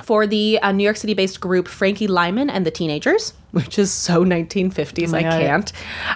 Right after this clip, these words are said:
Speaker 1: It was released in January of nineteen fifty-six.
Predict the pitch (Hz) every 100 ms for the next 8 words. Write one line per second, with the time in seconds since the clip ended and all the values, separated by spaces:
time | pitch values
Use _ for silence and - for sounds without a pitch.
0 | - 202 202 214 190 196 190 196 - 202
1 | 190 185 185 202 226 220 220 220 214 208
2 | 247 - 262 359 - -